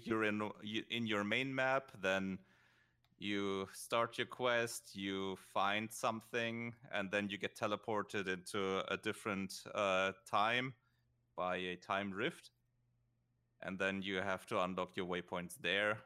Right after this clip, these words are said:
before you can return. And you gradually unlock different, uh, places. And some of the maps are the same area, but in different times, which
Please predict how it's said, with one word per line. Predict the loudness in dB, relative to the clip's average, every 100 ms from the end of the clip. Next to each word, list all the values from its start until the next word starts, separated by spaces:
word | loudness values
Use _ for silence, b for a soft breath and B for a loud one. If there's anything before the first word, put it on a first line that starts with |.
| -12
before | -10 -4 -4
you | -2
can | -2 -2
return. | -2 -2 2 2 2 -4 _ _ _ -8
And | 0 2 2 0 -4 -6 -14 -20 _ _ _
you | -6
gradually | -4 0 0 2 2 4
unlock | 4 2 2 2 0 -2
different, | -6 -2 -2 -2 -4 -2
uh, | 2 2 0 -4
places. | -2 -2 -2 -6 -10 -10 -20 _ _ -4
And | 2 2 0 -4
some | 0 2 2 -6 b b -2
of | -2
the | 0
maps | 0 2 0 -4 -12 -4
are | 2 4 6 4 -2 -16 _ _ _ _ _ _ _ _ _ _ _ _ -8
the | -6
same | 0 2 2 2
area, | 2 4 2 2 2
but | 0 -2
in | -4
different | -4 -4 -4
times, | 2 4 4 0 -4 -10 -16 _ _
which | -4 -4 -6 -12